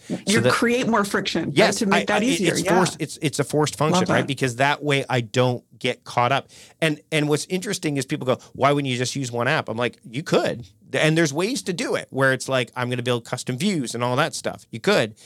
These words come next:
Speaker 2: Yeah.
Speaker 1: But I don't wanna take that time. I really don't. My time is spent better off doing other things. And frankly,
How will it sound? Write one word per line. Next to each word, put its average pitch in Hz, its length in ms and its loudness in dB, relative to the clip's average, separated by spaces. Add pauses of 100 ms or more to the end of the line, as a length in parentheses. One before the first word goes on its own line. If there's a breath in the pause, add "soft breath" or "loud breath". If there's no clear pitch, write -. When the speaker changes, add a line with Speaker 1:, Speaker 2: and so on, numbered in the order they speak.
(140 loud breath)
Speaker 2:
Yeah. 165 320 -2
Speaker 1:
But 156 280 2 (220)
I 127 140 -2
don't 143 120 2
wanna 135 200 0
take 123 260 -6
that 110 180 -4
time. - 320 -8 (200)
I 135 60 2
really 175 260 0
don't. 139 280 0
My 131 140 0
time 131 260 0
is 135 120 -2
spent 127 360 -4
better 135 300 0
off 123 160 0
doing 127 200 -4
other 117 140 -2
things. 143 260 -8
And 131 120 -12
frankly, 123 540 -6